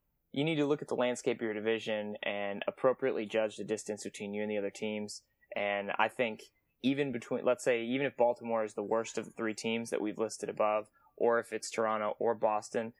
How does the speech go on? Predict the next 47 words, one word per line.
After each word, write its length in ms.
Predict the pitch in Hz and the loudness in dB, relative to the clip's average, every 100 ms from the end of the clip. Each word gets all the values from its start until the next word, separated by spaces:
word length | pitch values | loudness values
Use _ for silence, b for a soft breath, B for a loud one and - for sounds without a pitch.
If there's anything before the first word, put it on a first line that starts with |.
| - | -2
the 60 | |
distance 380 | 120 151 - 120 | 0 0 -2 -6
between 240 | - 117 110 | -4 -4 0
New 80 | |
York 240 | 117 120 113 | 4 4 2
and 100 | 110 | -2
those 160 | 107 | -4
teams 380 | - 113 107 104 - | -4 -4 -4 -6 -8
is 160 | 104 | -8
substantial. 640 | - 104 - 110 104 - - | -6 -8 -4 -4 -2 -4 -4
So 200 | - 110 | -2 -2
for 180 | - 113 | -2 2
me, 360 | 127 120 113 _ _ - | 2 2 -2 _ _ 2
I 40 | |
think 140 | 135 120 | 2 2
you 60 | |
just 160 | 117 - | -4 2
gotta 160 | 110 107 | 2 2
look 160 | 110 - _ _ _ - | -2 -4 _ _ _ -4
in 140 | 110 | -2
the 60 | 110 | 0
mirror 260 | 113 113 | 2 2
and 120 | 110 107 | 0 0
say, 480 | 117 107 107 101 - _ _ _ _ - | 2 4 2 0 -6 _ _ _ _ 0
um, 480 | 104 101 98 101 98 _ - | 2 2 0 -4 -10 _ -2
"We're 120 | 117 | 0
the 80 | 113 | 2
Yankees. 380 | 120 139 165 143 | 2 0 0 -2
We 120 | 113 | 0
know 180 | 110 123 | 2 2
we 80 | 131 | 2
can 140 | 120 | -2
spend 240 | 113 123 117 | 0 2 2
a 60 | |
ton 160 | 113 117 | 0 0
of 80 | 113 | 2
money 240 | 117 120 | 2 0
whenever 340 | 113 110 117 113 | 0 0 0 0
we 80 | |
want. 340 | 113 117 127 147 - | 2 2 2 0 -8
So 640 | - 120 110 110 107 110 - | -2 2 4 2 2 0 2
let's 200 | 117 - | 2 2
just 240 | 123 - | -6 -4
kick 220 | - 131 | -2 4
out 220 | 120 117 120 | 4 4 2
everybody, 580 | 120 117 120 120 120 - _ _ _ - | 0 4 4 4 0 -6 _ _ _ 0
uh, 380 | 110 107 104 | 2 4 2